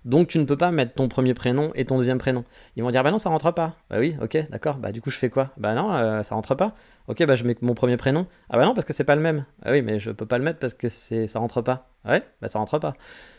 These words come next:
Bref, vous avez compris, on s'en sort pas et c'est vite des prises de tête. On arrive à s'en sortir quand même à un moment donné, mais c'est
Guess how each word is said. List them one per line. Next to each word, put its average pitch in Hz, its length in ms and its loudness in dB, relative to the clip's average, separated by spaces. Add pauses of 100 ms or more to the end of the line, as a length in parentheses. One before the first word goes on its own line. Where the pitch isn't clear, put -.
(120)
Bref, - 260 -2
vous 123 100 2
avez 117 140 4
compris, 120 400 -2 (160)
on 123 100 -2
s'en 156 160 2
sort 151 240 0
pas 175 320 6
et 139 80 2
c'est - 160 0
vite 156 160 -2
des 143 140 4
prises 147 240 -4
de 135 80 4
tête. 135 260 4
On 107 100 -4
arrive 180 220 2
à 185 60 8
s'en 165 120 2
sortir 170 360 2
quand 151 80 2
même 147 100 4
à 139 40 2
un 139 40 2
moment 135 220 2
donné, 156 220 0
mais 117 120 0
c'est 104 260 -2